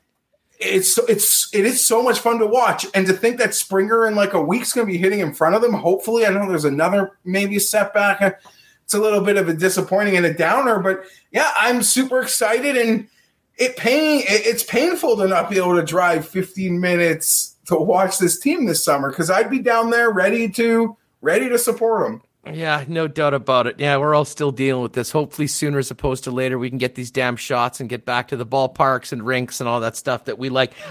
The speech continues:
Speaker 2: Um, we're a couple weeks away from the N F L draft,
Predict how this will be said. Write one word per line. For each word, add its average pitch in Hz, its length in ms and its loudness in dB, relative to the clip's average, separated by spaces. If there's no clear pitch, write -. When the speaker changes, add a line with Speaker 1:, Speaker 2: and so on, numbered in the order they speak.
Speaker 2:
Um, 185 240 -2
we're 196 80 2
a 202 40 -2
couple 233 560 -2
weeks 202 280 0
away 196 240 2
from 185 180 -4
the 170 120 0
N 180 80 0
F 156 140 -4
L 160 140 0
draft, 131 560 -2